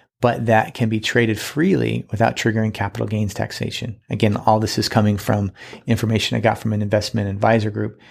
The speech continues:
Um, but what that does is it allows the selling shareholder to leverage the floating rate notes for investment options, having greater liquidity and flexibility.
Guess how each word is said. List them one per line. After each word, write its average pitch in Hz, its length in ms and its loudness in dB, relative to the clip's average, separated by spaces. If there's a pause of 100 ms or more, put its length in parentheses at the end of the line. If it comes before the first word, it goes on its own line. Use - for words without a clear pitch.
(840)
Um, 120 180 6
but 151 260 4
what 180 100 4
that 175 160 6
does 135 240 6
is 117 140 0
it 117 80 4
allows 120 560 4
the 120 140 -6
selling 123 280 2
shareholder 117 460 -2
to 110 340 -2
leverage 117 520 2
the 127 80 -4
floating 117 380 0
rate 110 240 -2
notes 104 480 -6 (200)
for 113 260 2
investment 113 540 2
options, 107 480 -4
having 110 380 -2
greater 120 380 4
liquidity 110 540 0
and 107 240 -2
flexibility. 104 680 -8